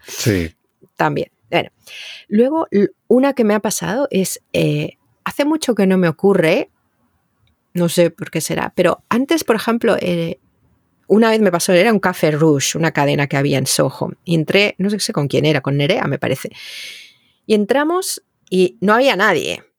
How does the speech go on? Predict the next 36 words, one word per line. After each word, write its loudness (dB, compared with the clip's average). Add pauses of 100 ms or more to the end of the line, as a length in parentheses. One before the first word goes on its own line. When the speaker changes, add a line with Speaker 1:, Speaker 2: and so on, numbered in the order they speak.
(120)
Speaker 2:
Eran 2
las 0
seis 2
de 2
la 0
tarde, -4
así -4
que -2
principio 0
de 2
la 2
cena, -2
vale. -2 (120)
Pero 0
era 4
un -2
sitio -2
de 2
estos -4
de -2
que -8
es -6 (200)
café, 2
comida 0
ligera, 0
un -4
drink, -2
una -2
bebida -2
y -2
tal. -2 (240)
Speaker 1:
Ujú. 0 (240)
Speaker 2:
Y 0
éramos 2
dos -2 (580)
y 2